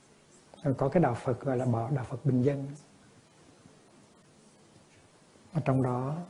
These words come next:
ừm, ờ, giáo lý không có nói ra được cái, cái chiều sâu của tuệ giác đạo Phật,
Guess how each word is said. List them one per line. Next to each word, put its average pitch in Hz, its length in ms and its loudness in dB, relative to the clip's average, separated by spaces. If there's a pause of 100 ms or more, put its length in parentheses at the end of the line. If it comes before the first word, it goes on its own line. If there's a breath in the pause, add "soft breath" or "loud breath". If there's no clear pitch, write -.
(720)
ừm, 127 760 -6 (1400)
ờ, 127 400 -4 (1120)
giáo 147 220 4
lý 151 460 6 (440)
không - 320 -2
có 160 100 -2
nói 139 380 2
ra 185 60 0
được 123 300 0 (480)
cái, 147 480 0 (1120)
cái 156 200 2
chiều 123 240 4
sâu 147 460 -4 (680)
của 156 100 0
tuệ 131 160 2
giác 135 200 2
đạo 131 200 -6
Phật, 113 140 -10